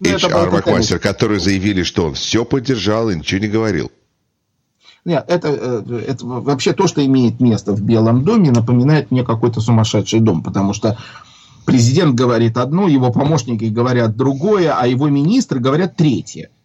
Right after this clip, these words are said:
Speaker 1: И все пытаются друг друга, типа, вот подсластить или, или исправить ошибки, или, или сказать: «Нет, вы неправильно поняли, вы не, вы не, мы не это имели в виду».
Speaker 2: Все
Speaker 1: И
Speaker 2: друг друга
Speaker 1: фактически
Speaker 2: поправляют,
Speaker 1: единого
Speaker 2: да.
Speaker 1: мнения вообще как такового нет. Вообще,
Speaker 2: А,
Speaker 1: мы
Speaker 2: и даже
Speaker 1: знаем, что
Speaker 2: непонятно, э,
Speaker 1: собирается
Speaker 2: да.
Speaker 1: Белый дом делать. Нет, мы не знаем.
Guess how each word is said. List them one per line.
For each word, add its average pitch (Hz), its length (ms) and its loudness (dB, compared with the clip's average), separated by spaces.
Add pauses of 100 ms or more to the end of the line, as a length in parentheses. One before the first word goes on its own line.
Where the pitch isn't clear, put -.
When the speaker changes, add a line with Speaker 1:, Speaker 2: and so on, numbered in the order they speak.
(840)
Speaker 1:
И 143 120 2
все 233 180 0
пытаются 190 460 0
друг 139 240 -2
друга, 151 260 2
типа, 127 280 -6
вот 120 220 -4
подсластить 127 840 -4
или, 113 200 0
или 117 320 2
исправить 113 480 -2
ошибки, 143 500 -2
или, 113 520 4
или 120 240 4
сказать: 117 240 0
«Нет, 139 160 0
вы 127 80 2
неправильно 117 640 0
поняли, 165 480 0
вы 117 160 0
не, 113 180 2
вы 117 120 0
не, 117 260 2
мы 135 140 4
не 127 160 4
это 120 260 0
имели 117 260 2
в 117 80 0
виду». 156 280 0
Speaker 2:
Все - 280 0
Speaker 1:
И 135 40 4
Speaker 2:
друг 147 120 2
друга 110 120 0
Speaker 1:
фактически 110 240 2
Speaker 2:
поправляют, 104 500 0
Speaker 1:
единого 220 260 4
Speaker 2:
да. 190 60 2
Speaker 1:
мнения 240 260 -2
вообще 185 280 -2
как 180 180 -2
такового 170 460 0
нет. 160 280 -4
Вообще, 123 220 -2
Speaker 2:
А, 120 60 0
Speaker 1:
мы 117 120 2
Speaker 2:
и - 40 2
даже - 40 2
Speaker 1:
знаем, 240 220 2
что 113 80 0
Speaker 2:
непонятно, 117 260 0
э, - 20 -2
Speaker 1:
собирается 190 300 0
Speaker 2:
да. 156 80 -4
Speaker 1:
Белый 156 260 2
дом 135 220 -2
делать. 113 300 -2
Нет, 147 180 -2
мы 175 80 0
не 196 120 0
знаем. 127 360 -2